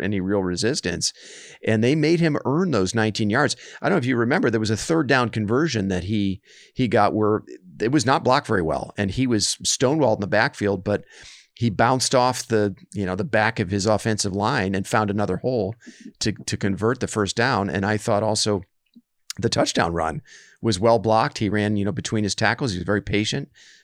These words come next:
found his way to the end zone. But at some point he got hurt. And, uh, I don't know how. I didn't see it. So P V H, what are you expecting out of, out of Henderson in this game?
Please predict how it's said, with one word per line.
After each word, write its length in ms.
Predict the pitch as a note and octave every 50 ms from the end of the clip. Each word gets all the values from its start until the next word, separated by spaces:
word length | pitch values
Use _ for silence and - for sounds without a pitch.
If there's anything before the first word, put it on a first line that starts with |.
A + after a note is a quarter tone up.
| _ -
found 200 | - A2 A2+ A#2
his 120 | A2 G2+
way 80 | G#2 G#2+
to 80 | G#2 F#2+
the 80 | G2+
end 140 | A2 C3 A#2+
zone. 100 | A2+ G#2
But 140 | F2 F#2+ - - -
at 140 | B2 A2 -
some 140 | D#3 E3+
point 200 | B2 D#3+ G3 E3+
he 40 | C#3 B2
got 140 | C#3 C3
hurt. 260 | B2+ D#3 C3 - - - - _ _ _ - - -
And, 320 | F#2 G#2+ G#2+ G#2+ G2+ G#2
uh, 260 | A#2 A2+ G#2 G2 D#2+ - - - _ -
I 140 | - G#2+ B2
don't 120 | C3 C3
know 160 | A#2 B2 A2+
how. 200 | G2 A#2 B2 A2
I 140 | F2+ F2+ G#2
didn't 200 | A2 A2 G#2 G2
see 240 | - - - B2 G#2
it. 140 | E2+ - - _ _ - - - - - -
So 100 | - B2
P 140 | - F3
V 120 | F#3 E3 F3+
H, 120 | E3 -
what 320 | - - C#3 A#2+ C3+ D#3+ E3
are 40 |
you 200 | F3 F3 F3 E3
expecting 540 | E3 D#3 - - - D#3+ F#3 - - B2 G#2
out 120 | F2 D#2+ D#2+
of, 220 | D#2+ D2 - -
out 140 | - F#2+ F2+
of 120 | E2 - -
Henderson 420 | G2+ F#2 E2 D#2 - - E2 D2
in 80 | D2 D2
this 160 | D2 - -
game? 260 | - E2 C#2 B1+ C2